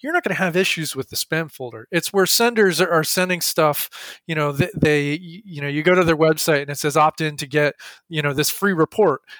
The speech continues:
And then suddenly I'm getting a daily email from you. It's like, "Well, no, I signed up to get this daily report,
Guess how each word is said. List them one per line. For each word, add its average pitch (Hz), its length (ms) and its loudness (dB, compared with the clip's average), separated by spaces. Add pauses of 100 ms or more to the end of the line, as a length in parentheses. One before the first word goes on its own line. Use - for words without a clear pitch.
And 175 140 0
then 180 100 0
suddenly 214 440 2
I'm 165 140 0
getting 170 380 2
a 165 60 0
daily 160 500 2
email 165 280 -2
from 120 220 -14
you. 117 200 -12
It's - 180 -8
like, 175 120 -2 (100)
"Well, 202 300 -4
no, 247 200 2
I 226 160 2
signed 254 340 0
up 208 140 2
to - 80 -4
get 185 160 -4
this 170 120 -4
daily 180 300 2
report, 147 480 0